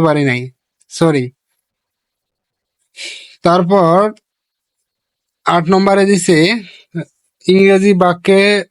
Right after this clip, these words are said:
অনুবাদ করতে হবে। অল্প বিদ্যা ভয়ঙ্করী, a little learning is a dangerous thing। সাত দিন ধরে বৃষ্টি হচ্ছে, it has been raining for seven days।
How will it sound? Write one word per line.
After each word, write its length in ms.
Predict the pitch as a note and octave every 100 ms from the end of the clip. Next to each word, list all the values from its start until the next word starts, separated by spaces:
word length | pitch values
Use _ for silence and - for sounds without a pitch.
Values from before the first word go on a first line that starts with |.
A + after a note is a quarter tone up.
| _ _ _ _ _ _ _ _ _ _ _ _ _ _ _ _ _ _ -
অনুবাদ 340 | F#3+ G3 G3 E3+ F#3
করতে 240 | F3 F3+ D#3
হবে। 200 | C#3 B2 B2+ B2+ _ _ _ _ _ _ _ _ _ _ _ _ - - _ _ _ -
অল্প 240 | E3+ E3+ G#3 G3+
বিদ্যা 260 | G3 G3+ F3+
ভয়ঙ্করী, 460 | E3 F3+ E3+ D#3+ D#3+ G3
a 20 | G#3 G3
little 320 | F#3 G3 G3 F3
learning 360 | F3 F#3 G3 G3+ - F#3
is 120 | F3 G3
a 20 | F#3+ D#3+
dangerous 480 | D#3+ D#3+ E3+ E3+ E3+ -
thing। 200 | D3+ C3 B2+ B2+ -
সাত 160 | E3+ E3
দিন 100 | G3+ F#3+
ধরে 180 | F3+ F#3 F#3
বৃষ্টি 240 | E3+ E3 F3+ E3+
হচ্ছে, 260 | E3+ D3 B2+ C3+ _ _ - - _ - G3+
it 80 | F3 D#3+
has 200 | F#3+ G3 F#3+
been 160 | G#3 G#3 E3 F3
raining 420 | F#3+ F#3+ F3 G3 A#3 G3+ -
for 280 | F3+ E3+ E3+ F3+ -
seven 360 | F3+ F3 F3+ G3+ G3 E3
days। 240 | D3 A#2+